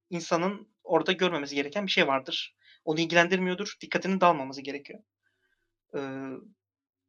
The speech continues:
en basitinden şöyle bir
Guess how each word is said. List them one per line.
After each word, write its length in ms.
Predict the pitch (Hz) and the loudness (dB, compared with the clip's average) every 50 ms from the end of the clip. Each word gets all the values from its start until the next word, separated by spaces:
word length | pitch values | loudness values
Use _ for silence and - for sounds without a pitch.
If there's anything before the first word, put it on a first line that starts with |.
| _ _ _ _ _ _ _ _ _ _ _ _ _ _ _ _ _ _ _ _ _ - - - _ _ _ _ - | _ _ _ _ _ _ _ _ _ _ _ _ _ _ _ _ _ _ _ _ _ -20 -20 -20 _ _ _ _ 0
en 160 | 202 214 214 | 2 2 4
basitinden 640 | 196 185 - - - - 160 165 180 196 202 190 - _ _ _ _ _ _ _ | 4 2 2 -2 -6 -4 -2 0 0 0 -2 -4 -10 _ _ _ _ _ _ _
şöyle 300 | - - 208 190 156 143 | -2 2 2 4 4 2
bir 160 | 139 143 - | 0 -4 -8